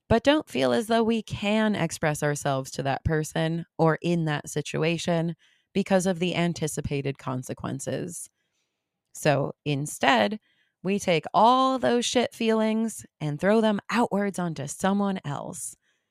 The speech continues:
someone who we perceive as less powerful, dangerous, or consequential.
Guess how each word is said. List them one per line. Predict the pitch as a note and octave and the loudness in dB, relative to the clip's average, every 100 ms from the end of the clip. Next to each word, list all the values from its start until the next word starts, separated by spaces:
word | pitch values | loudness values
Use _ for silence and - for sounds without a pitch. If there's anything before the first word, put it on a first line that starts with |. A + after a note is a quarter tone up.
| _ _ _ | _ _ _
someone | - B3 D#4 E4 | -6 -2 0 0
who | C4 | 0
we | A#3+ G#3+ | 0 -2
perceive | F#3+ E3+ G3+ G3 G#3+ | -4 -4 -4 -2 0
as | - D3 C#3 | 0 -2 -2
less | C#3+ C#3+ C#3+ - | -4 -2 -2 -4
powerful, | - G#3 G#3+ F3 E3 D#3 E3+ F3 - _ _ _ | 0 2 2 0 0 0 -2 -6 -14 _ _ _
dangerous, | A#3 C#4 G3 D3 C#3+ D3+ D#3 - _ _ _ _ | 0 2 2 0 0 -2 -6 -14 _ _ _ _
or | D3 C#3+ | -2 -2
consequential. | C#3+ - B2+ C3 D#3 - E3+ D#3 - - E3+ | -4 -6 -6 -6 -4 0 0 -2 -4 -6 -8